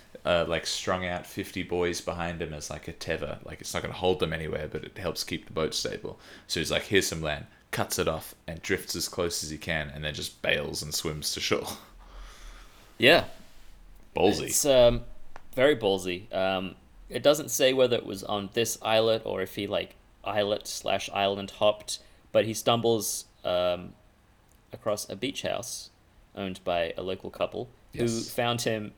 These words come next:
Speaker 2: naked, holding a knife, and <laughs> shouting in Spanish.
Speaker 1: <laughs>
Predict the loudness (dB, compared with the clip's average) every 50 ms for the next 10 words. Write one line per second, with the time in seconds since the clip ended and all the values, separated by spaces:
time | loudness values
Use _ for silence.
0 | _ -6 -2 -2 -2 0 -2 -4 -6 -6 -8 -8 -10 -10 -6 0 2 2 2 2
1 | 0 -2 0 0 2 2 2 0 -2 -4 -6 -8 -8 -6 -6 -4 -2 2 4 4
2 | 4 4 4 0 -2 -2 -2 -2 -2 -2 -2 -4 -2 -2 -2 -2 -2 -2 0 2
3 | 2 2